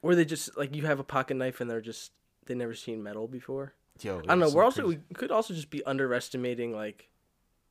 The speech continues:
Speaker 1: uh, isolated s-,
Speaker 2: No, I, yeah, we
Speaker 1: society
Speaker 2: probably are. We
Speaker 1: because
Speaker 2: definitely are.
Speaker 1: Well, that kinda leads me to something else. Um, I was looking up some stuff about native people or, like, isolated people,
Speaker 2: Mm-hmm.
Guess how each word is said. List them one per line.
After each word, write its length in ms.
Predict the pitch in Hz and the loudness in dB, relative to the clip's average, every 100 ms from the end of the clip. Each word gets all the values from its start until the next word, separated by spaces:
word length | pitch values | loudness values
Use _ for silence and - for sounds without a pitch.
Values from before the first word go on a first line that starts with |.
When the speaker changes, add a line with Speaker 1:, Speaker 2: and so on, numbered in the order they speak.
| _ _ _ | _ _ _
Speaker 1:
uh, 240 | 117 110 107 - | -8 -6 -6 -6
isolated 400 | 120 - 120 107 107 110 _ | -6 -4 -6 -6 -10 -18 _
s-, 160 | - - | -20 2
Speaker 2:
No, 80 | 185 | 10
I, 40 | 135 | 10
yeah, 140 | 107 | 10
we 60 | 110 | 6
Speaker 1:
society 240 | 123 120 | 4 6
Speaker 2:
probably 260 | - 143 98 | 6 6 2
are. 120 | 95 | 0
We 40 | 107 | 0
Speaker 1:
because 80 | 120 | 0
Speaker 2:
definitely 320 | 131 110 95 | -2 -2 -2
are. 160 | 92 87 - - | -2 -4 -8 8
Speaker 1:
Well, 240 | 190 165 - | 10 10 4
that 160 | 160 | 2
kinda 180 | 190 254 | 4 6
leads 260 | 202 175 147 | 6 4 2
me 320 | 156 151 131 _ _ | 0 0 -2 _ _
to 100 | - | -8
something 360 | 151 151 135 127 | -2 -2 0 0
else. 500 | 127 104 - - - _ _ _ | 2 0 -4 -16 -18 _ _ _
Um, 440 | - 120 117 110 104 _ _ _ _ _ _ _ _ _ _ | -2 2 2 -2 -8 _ _ _ _ _ _ _ _ _ _
I 180 | 131 139 | 2 2
was 260 | 131 143 135 | 2 0 0
looking 260 | 160 175 | 0 4
up 140 | 147 - | 2 2
some 300 | 139 131 117 _ | -2 -2 -4 _
stuff 260 | - 143 | -4 -2
about 420 | 131 120 120 113 - _ | -2 2 2 2 -4 _
native 340 | 113 123 127 123 | -6 -2 -2 -4
people 260 | 123 123 | -8 -4
or, 100 | 120 | -2
like, 180 | 117 113 - | -2 -4 -4
isolated 500 | 123 - 127 117 - | -6 -2 -2 -2 -6
people, 360 | 120 107 135 | -6 0 0
Speaker 2:
Mm-hmm. 100 | 113 | 0